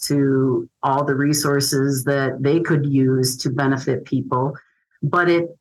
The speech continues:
it has reduced significantly by tens of thousands the number of police encounters that have to happen with somebody who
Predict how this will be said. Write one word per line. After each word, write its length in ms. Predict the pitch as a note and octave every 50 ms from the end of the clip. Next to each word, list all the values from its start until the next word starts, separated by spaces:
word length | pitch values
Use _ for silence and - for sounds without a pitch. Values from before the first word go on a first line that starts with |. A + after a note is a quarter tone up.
| _ _ _ _ _
it 140 | - F3+ F3
has 260 | E3+ F3+ F3 E3+ D#3+
reduced 640 | E3+ E3+ F3 E3+ D3 E3+ G3+ A#3+ A#3 G3+ - - -
significantly 1040 | - F3 D#3+ E3 E3+ E3+ G#3 A3+ A3+ - C4+ - - D#3+ D3+ - - C#3+ C#3+ C#3+ D3
by 220 | D3 D3 C#3 C#3+
tens 460 | C#3+ C#3+ - F3+ F#3 G3 G#3 G3+ F3+
of 180 | F3+ D#3 D3+ D#3 -
thousands 840 | D#3 C#3+ D#3+ F#3 G#3+ A#3+ A3+ E3 C#3 C3+ B2 B2 C#3 D#3 D#3 D#3 E3
the 80 | F3
number 500 | D#3+ D#3 D#3 D#3+ E3+ F3 F3 F3 E3+ E3+
of 240 | D#3+ D3+ D3 D#3 -
police 400 | _ D#3+ D3+ D#3+ F#3 G3+ G3+ -
encounters 840 | E3 D3 C#3 - - C#3 B2+ C3+ C3+ C3 C3 C3+ C3+ C#3+ C#3+ - - _ _ _ _ _ _ -
that 160 | D#3 C#3+ C#3
have 260 | D3 D#3 D#3 D#3 -
to 80 | - D#3
happen 460 | C3 C#3+ C#3+ C#3+ C#3+ - D#3 D3+ D3
with 140 | D3+ D3+ D3+
somebody 520 | - - D#3 D3+ D3+ D3 D3 D3 D3+ C#3+
who 320 | - - D#3 D3+ D3+ D3+